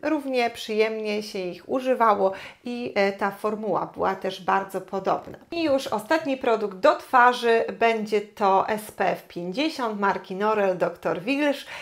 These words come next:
Ja sobie zużywam te małe opakowania, bo nakupowałam tych, e, opakowań podróżnych tego produktu, myśląc, że moi klienci będą chcieli sobie kupować najpierw takie małe opakowania, żeby je wypróbować,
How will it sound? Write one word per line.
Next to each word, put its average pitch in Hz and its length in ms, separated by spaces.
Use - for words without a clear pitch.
Ja 233 120
sobie 202 280
zużywam 196 480
te 165 160
małe 269 240
opakowania, 214 720
bo 170 180
nakupowałam 233 960
tych, 220 380
e, 202 240
opakowań 208 580
podróżnych 208 720
tego 180 260
produktu, 180 640
myśląc, 214 480
że 208 220
moi 226 280
klienci 208 600
będą 190 320
chcieli 196 320
sobie 185 240
kupować 190 320
najpierw 175 300
takie 175 260
małe 302 440
opakowania, 226 680
żeby 202 220
je 190 140
wypróbować, 226 760